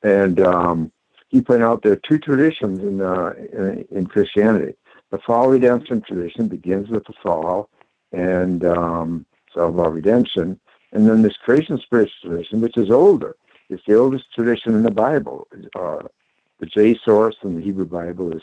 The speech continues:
creation-centered. It's also the tradition of the prophets and certainly of the wisdom tradition in Israel.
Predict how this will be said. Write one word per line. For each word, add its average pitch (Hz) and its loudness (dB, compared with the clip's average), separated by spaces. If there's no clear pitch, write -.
creation-centered. - -10
It's 120 -6
also 151 2
the 113 2
tradition 110 0
of 95 -2
the 85 -10
prophets 80 -8
and 95 -8
certainly 117 0
of 90 0
the 95 -2
wisdom 101 0
tradition 85 -6
in 80 -6
Israel. 78 -10